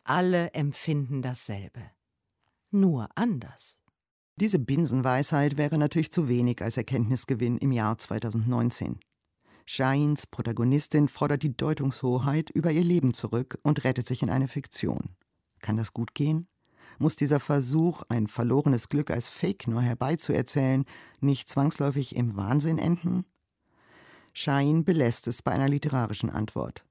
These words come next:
Speaker 2: Zunehmend verschwimmen die Grenzen zwischen Filmdrehbuch und dem Making-of als erzählte Realität. Der falsche Polat wird mehr und mehr eins mit seiner Rolle,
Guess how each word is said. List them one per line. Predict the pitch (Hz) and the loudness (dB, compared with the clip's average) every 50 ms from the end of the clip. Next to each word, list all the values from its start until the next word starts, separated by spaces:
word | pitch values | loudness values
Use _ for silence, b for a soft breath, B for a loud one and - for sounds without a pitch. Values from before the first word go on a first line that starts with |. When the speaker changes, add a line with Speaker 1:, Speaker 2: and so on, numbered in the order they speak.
| _ _ _ _ _ _ _ _ _ | _ _ _ _ _ _ _ _ _
Speaker 2:
Zunehmend | - - - 220 185 156 143 | 2 4 6 6 6 4 2
verschwimmen | - - 131 - - - 160 180 170 151 | 0 -2 -4 -4 -2 0 2 4 4 4
die | 135 123 | 2 0
Grenzen | - - - 139 165 160 - - 123 120 | -2 -2 0 0 0 0 0 0 0 -2
zwischen | - - - 104 - - 117 113 | -2 -4 -4 -4 -2 -2 -2 -2
Filmdrehbuch | - - - 143 143 156 151 139 135 135 135 127 123 135 143 143 139 - - | -4 -4 -2 0 2 2 2 2 2 2 0 0 -2 -2 0 0 -2 -2 -4
und | - - 135 131 - | -4 -2 -2 -2 0
dem | 127 131 | 0 0
Making-of | 135 131 - - 139 139 - - 120 - - - | 0 0 0 0 -2 0 0 0 0 0 -2 -4
als | - 131 - | -4 -4 -2
erzählte | - 139 - - - 131 117 110 107 - 117 | -2 -4 -4 -2 -2 -2 0 0 -2 -4 -4
Realität. | 117 117 123 131 120 127 - - 131 120 98 82 - - _ _ _ _ _ _ _ _ _ _ _ _ _ - | -4 -2 -2 -2 -4 -6 -6 -6 -6 -6 -6 -8 -10 -16 _ _ _ _ _ _ _ _ _ _ _ _ _ -6
Der | - - | -4 -2
falsche | - - 170 196 - 139 | 0 0 0 0 0 -2
Polat | - - - 147 156 156 151 156 - B B B B B | -4 -2 0 2 2 2 2 0 -2 B B B B B
wird | - 147 156 - | -2 -2 0 2
mehr | 135 127 127 135 135 - | 2 4 4 4 4 2
und | - - 143 135 | 2 2 2 2
mehr | 156 156 - - | 2 2 2 2
eins | 120 123 120 123 - - | 2 4 4 2 2 2
mit | 147 - | 0 2
seiner | - 143 156 156 | 2 4 4 2
Rolle, | 151 - 160 165 151 117 107 | 2 4 4 4 4 2 0